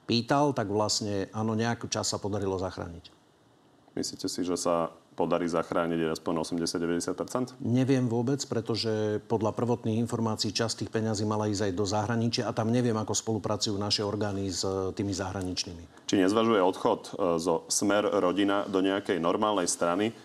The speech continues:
Speaker 2: kde by sa viac hodil, napríklad K D H? Pýta sa Matúš.
Speaker 1: Ja som spokojný v Sme rodina a veľmi si vážim to,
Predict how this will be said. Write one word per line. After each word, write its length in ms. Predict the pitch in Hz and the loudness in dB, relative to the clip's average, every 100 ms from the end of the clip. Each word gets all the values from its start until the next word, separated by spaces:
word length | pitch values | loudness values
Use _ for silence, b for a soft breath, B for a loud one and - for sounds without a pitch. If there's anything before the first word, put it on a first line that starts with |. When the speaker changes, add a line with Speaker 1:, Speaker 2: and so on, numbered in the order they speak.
| B - | B -6
Speaker 2:
kde 240 | 90 98 | 0 2
by 80 | 107 | 2
sa 160 | - | 2
viac 240 | 87 92 87 | 2 2 2
hodil, 320 | 90 87 73 | 0 0 0
napríklad 480 | 85 87 101 90 - | 0 2 0 0 0
K 80 | 87 | 0
D 160 | 85 82 | 2 0
H? 240 | 78 69 - | 0 -4 -6
Pýta 160 | 90 - | -6 -6
sa 160 | - | -6
Matúš. 400 | 76 69 - - - _ B B B B B B - | -6 -6 -10 -14 -16 _ B B B B B B -6
Speaker 1:
Ja 160 | 117 123 | -2 0
som 160 | 160 | 2
spokojný 560 | 127 - 123 127 131 127 | 0 0 0 4 4 2
v 0 | |
Sme 240 | - 120 | 2 0
rodina 400 | 120 117 127 120 | 0 2 2 2
a 20 | 101 | 0
veľmi 240 | 120 127 131 | 2 4 4
si 160 | 131 | 4
vážim 480 | 107 113 117 113 107 | 2 2 2 0 -2
to, 400 | - 107 123 - | -2 -2 -2 -4